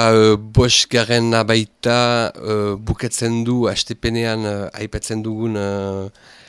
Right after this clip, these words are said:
afera, eta afera hori da Bixente, Bizkaisipi, gi-, eh, gazte hori, eh, zeharkatzen du Frantzia fronterat joaitea bere,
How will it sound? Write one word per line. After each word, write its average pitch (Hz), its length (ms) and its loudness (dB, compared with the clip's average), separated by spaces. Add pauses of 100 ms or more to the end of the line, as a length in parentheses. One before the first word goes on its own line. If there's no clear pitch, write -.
(220)
afera, 123 480 0
eta 98 480 -6
afera 107 320 -4
hori 110 160 -4
da 101 160 -4
Bixente, 107 600 -6
Bizkaisipi, 117 760 -8
gi-, 113 160 -10
eh, 101 220 -2 (420)
gazte 101 400 -4
hori, 107 400 -4 (640)
eh, 95 480 -10
zeharkatzen 107 720 -4
du 113 160 -2
Frantzia 107 720 -2 (260)
fronterat 117 720 -2
joaitea 110 480 -4
bere, 110 240 -2